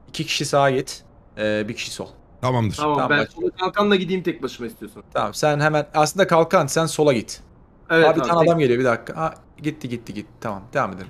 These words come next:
Speaker 1: Hop, gir. Temiz, temiz, temiz. Arabaların arkası temiz. Bu arkadaşımız şeye gidiyor arkadaşlar. Görüyorsun.
Speaker 3: Ee, adam burada kapının önünde yere yattı.
Speaker 2: Yere yattı.
Speaker 1: Tamam,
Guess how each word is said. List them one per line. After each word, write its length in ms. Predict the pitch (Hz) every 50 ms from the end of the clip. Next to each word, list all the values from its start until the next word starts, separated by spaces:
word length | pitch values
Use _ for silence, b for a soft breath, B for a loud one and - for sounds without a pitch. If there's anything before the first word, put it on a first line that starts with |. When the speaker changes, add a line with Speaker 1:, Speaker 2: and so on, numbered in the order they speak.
| -
Speaker 1:
Hop, 180 | - 135 - - - _ - - - - _ _ _
gir. 260 | - 135 110 - - - _ _ - - - - - _ - - _ _ - - - - _ _ - - - - - - - - _ _ - - - - - - _ - - -
Temiz, 360 | - 135 127 123 131 - -
temiz, 360 | - - 135 123 127 127 -
temiz. 460 | - - 120 117 123 135 - - - - - - - - - - - - _ - - - _ _ -
Arabaların 400 | - 113 120 123 123 131 127 127
arkası 560 | 123 123 - 123 117 - - 123 120 117 113 113 -
temiz. 600 | - 151 143 139 143 151 143 - - - - - - - - - - - - - - - - - - -
Bu 80 | 135 143
arkadaşımız 580 | 139 135 135 143 135 131 120 - 143 143 143 -
şeye 220 | - - 147 143
gidiyor 220 | 135 131 127 113 110
arkadaşlar. 560 | 107 - 113 107 107 - - 139 143 - - - -
Görüyorsun. 440 | - 127 127 127 117 - - 131 135 139 -
Speaker 3:
Ee, 180 | 151 151 151 151
adam 380 | 160 160 156 160 151 180 185 190
burada 180 | 185 - 190
kapının 320 | - 185 175 - 180 190 196
önünde 180 | 185 175 175 180
yere 180 | 180 180 175
yattı. 320 | 185 190 175 175 - - 180
Speaker 2:
Yere 240 | 190 - 135 139 143
yattı. 400 | 139 123 - - - 139 143 135
Speaker 1:
Tamam, 200 | - 139 127 117